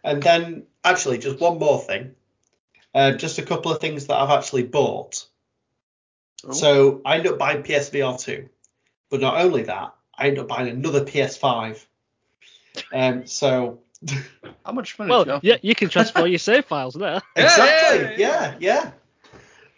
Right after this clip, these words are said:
Speaker 1: So I've, we've got a P S five in the games room now and in the living room,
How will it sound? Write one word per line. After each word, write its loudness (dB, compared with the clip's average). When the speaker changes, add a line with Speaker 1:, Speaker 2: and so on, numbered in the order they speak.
Speaker 1:
So -2
I've, -6
we've -6
got 4
a -16
P 0
S -4
five 2
in -10
the -12
games -4
room -4
now -10
and 0
in 0
the -6
living -6
room, -10